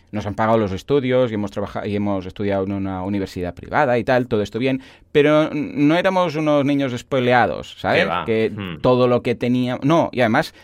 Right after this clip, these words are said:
Speaker 1: a nivel personal, yo nunca he pedido dinero a mis padres.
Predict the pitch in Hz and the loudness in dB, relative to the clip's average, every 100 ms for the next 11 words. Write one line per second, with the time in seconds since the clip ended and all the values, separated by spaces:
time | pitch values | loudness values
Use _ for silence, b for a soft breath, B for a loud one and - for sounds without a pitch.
0 | b b - 110 110 135 143 131 92 - | b b -2 0 4 4 4 2 -2 -6
1 | - - 127 113 143 156 113 110 135 127 | -6 -4 -2 0 0 -2 0 0 0 -2
2 | 107 - 110 92 117 104 90 92 92 82 | -4 -6 -6 -4 -4 -4 -4 -6 -6 -6
3 | 85 78 - 175 120 62 | -6 -4 0 2 0 -4